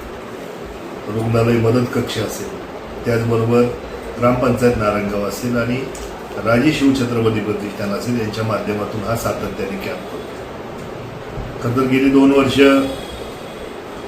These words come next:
रुग्णांनी सुद्धा प्रचंड प्रतिसाद दिला आणि त्यानंतरची ऑपरेशन सुद्धा जवळजवळ दोन्ही वर्ष मिळून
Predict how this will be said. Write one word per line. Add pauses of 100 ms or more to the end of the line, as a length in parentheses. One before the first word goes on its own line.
(340)
रुग्णांनी
सुद्धा
प्रचंड
प्रतिसाद
दिला (1400)
आणि
त्यानंतरची
ऑपरेशन
सुद्धा
जवळजवळ
दोन्ही
वर्ष
मिळून